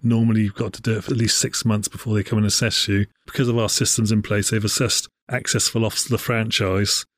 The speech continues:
and are very happy for all the franchisees to become, say, Which Trusted Trader from the day they start trading.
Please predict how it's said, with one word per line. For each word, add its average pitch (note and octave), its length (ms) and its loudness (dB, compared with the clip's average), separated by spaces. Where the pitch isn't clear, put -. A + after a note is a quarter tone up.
and G#2+ 160 2
are G2+ 100 2
very A2 220 0
happy G#2 300 -2
for - 140 -2
all G#2+ 100 2
the G#2 60 0
franchisees G#2 680 0
to - 80 -16
become, G#2 600 2
say, G#2 220 -2
Which G#2+ 280 0
Trusted - 280 -2
Trader G#2+ 260 0
from - 120 -4
the G2+ 60 2
day G#2 100 -2
they G2+ 120 2
start G#2 260 0
trading. F#2+ 420 0